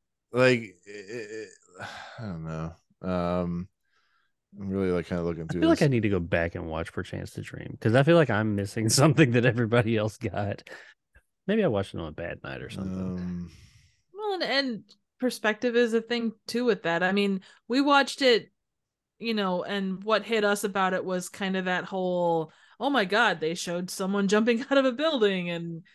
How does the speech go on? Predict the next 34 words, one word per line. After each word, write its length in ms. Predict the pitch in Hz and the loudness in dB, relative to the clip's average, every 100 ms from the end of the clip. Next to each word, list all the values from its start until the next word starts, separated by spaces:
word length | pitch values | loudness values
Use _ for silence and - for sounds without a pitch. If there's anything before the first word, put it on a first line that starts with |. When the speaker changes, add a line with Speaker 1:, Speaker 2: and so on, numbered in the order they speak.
| _ _ | _ _
Speaker 3:
like, 260 | 208 208 202 _ - | -2 -2 -2 _ -14
the, 380 | - 214 190 156 - _ _ _ | 0 2 4 0 -6 _ _ _
the 120 | 214 208 | -2 0
dream 260 | 240 320 | 0 0
elements 500 | 302 285 277 262 240 | 0 0 -2 -2 -2
were 80 | 226 | -4
part 260 | 214 220 226 | 0 2 2
of 100 | 220 | 2
it, 340 | 220 170 185 | 0 -2 -6
but 180 | 202 190 | -4 -2
I 120 | 175 | -4
think 340 | 196 214 208 - | -2 -2 -2 -4
the, 160 | 190 175 | -2 -2
the 120 | 180 | -2
fact 300 | 185 214 214 | 0 0 2
it 60 | 202 | -2
was, 160 | 196 | -2
like, 400 | 190 190 180 - _ _ _ _ _ _ _ _ _ | 0 0 0 -6 _ _ _ _ _ _ _ _ _
you 180 | 202 240 | -6 -2
just 280 | 233 254 226 | 0 0 -2
didn't 320 | 240 220 214 | -4 -2 -2
see 220 | - 226 | -2 -2
that 280 | 214 202 165 | 0 0 0
with 260 | 180 175 - | -4 -6 -12
late 300 | 196 196 190 | -4 -4 -4
fifties 480 | - 202 196 196 180 | 0 0 0 -2 -6
television, 720 | - - 349 240 180 170 165 | -2 2 2 2 0 -2 -4
you 80 | 170 | -6
know? 180 | 185 202 | -4 -4
They, 200 | 196 190 | -2 -4
they 180 | 185 208 | -2 0
were 160 | 190 | 0
ballsy, 680 | 180 196 233 233 196 175 160 | 0 2 4 4 2 -2 -2
and 420 | 151 175 170 170 | -4 -4 -4 -6